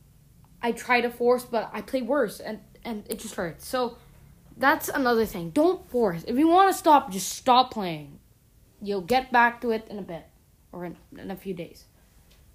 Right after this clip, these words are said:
And another thing is, you might actually wanna take a break and only play on three days a week. I know a lot of sites are like, "Practice every day," and you can't do that.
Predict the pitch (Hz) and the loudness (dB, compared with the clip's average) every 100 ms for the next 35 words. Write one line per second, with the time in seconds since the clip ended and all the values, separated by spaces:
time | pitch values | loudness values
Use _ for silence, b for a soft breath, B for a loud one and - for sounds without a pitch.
0 | _ _ - 240 247 - 254 320 392 381 | _ _ -10 -6 -6 -6 -8 -6 -6 -6
1 | 294 269 240 - 247 349 494 466 - 370 | -6 -6 -8 -6 -4 -2 2 0 2 2
2 | 311 302 294 277 240 - _ 202 - 220 | 2 0 -2 -6 -8 -12 _ -10 -6 -4
3 | 190 202 208 220 226 214 202 202 - 175 | -4 -6 -8 -6 -8 -6 -6 -6 -8 -10
4 | 175 226 208 190 185 180 - - b b | -8 -8 -6 -6 -6 -8 -10 -16 b b
5 | b 208 269 269 - 220 220 214 208 190 | b -10 -8 -8 -10 -6 -6 -6 -8 -14
6 | _ _ _ - - 190 185 185 185 180 | _ _ _ -18 -10 -10 -8 -10 -8 -10
7 | - _ _ _ - 254 254 226 190 180 | -14 _ _ _ -4 -4 -4 -8 -8 -8
8 | 160 - 226 254 302 480 254 330 302 170 | -6 -4 -4 -2 0 2 6 6 6 2
9 | 156 - | -2 -8